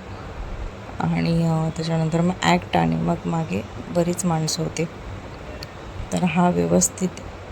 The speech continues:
छान व्हिडिओ आला आहे, तुम्ही बघू शकता.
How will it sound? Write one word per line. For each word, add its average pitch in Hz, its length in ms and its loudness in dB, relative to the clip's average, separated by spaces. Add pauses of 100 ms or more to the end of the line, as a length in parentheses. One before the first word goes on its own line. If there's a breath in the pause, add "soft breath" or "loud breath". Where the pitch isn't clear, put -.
(140)
छान 170 260 0
व्हिडिओ 170 260 4
आला 165 220 2
आहे, 202 80 6 (840)
तुम्ही 170 160 4
बघू 165 200 6
शकता. 180 480 0